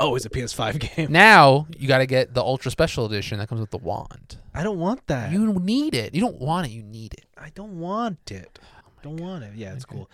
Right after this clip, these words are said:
Speaker 1: Uh, this next game I put on the list 'cause I thought it just had a cool vibe.
Speaker 2: Pacific.
Speaker 1: Pacific
Speaker 2: Dude, I
Speaker 1: Drive. Which,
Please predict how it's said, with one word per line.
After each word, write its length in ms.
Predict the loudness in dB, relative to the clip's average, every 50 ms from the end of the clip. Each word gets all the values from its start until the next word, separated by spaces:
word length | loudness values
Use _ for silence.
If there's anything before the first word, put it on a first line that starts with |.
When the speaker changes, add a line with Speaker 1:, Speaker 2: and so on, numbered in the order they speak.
| -20 -20 -20 -16 -6
Speaker 1:
Uh, 160 | -2 -2 -2 -2
this 240 | -2 -4 -4 -2
next 220 | -2 -2 -2 -2 -2
game 240 | -2 -2 -2 -4 -4 -2
I 120 | -2 -2
put 160 | 0 2 2
on 120 | 2 2 2
the 40 | 2
list 140 | 0 0 -2
'cause 120 | -4 -6 -6
I 100 | -4 -4
thought 220 | -2 0 0 0 0
it 60 | -2
just 180 | -4 -8 -8 -6
had 120 | -6 -6
a 40 | -6
cool 240 | -8 -10 -10 -10 -8
vibe. 360 | -8 -8 -6 -6 -6 -8 -10 -14 _ _ _ _ _ _ _ -6
Speaker 2:
Pacific. 540 | -6 -4 -2 -4 -4 -4 -6 -10 -8 -6 -4
Speaker 1:
Pacific 480 | -4 -2 -2 0 0 0 0 0 0 0
Speaker 2:
Dude, 180 | 0 0 -2
I 260 | -4 -6 -6 -6 -6 -4
Speaker 1:
Drive. 960 | -2 -2 -2 -2 -4 -6 -8 -8 -10 -12 -12 -14 -16 -16 -18 -18 -20 -20 -20 -20 _ _ _ _
Which, 360 | -2 -2 -2 -2 -2 -8 -10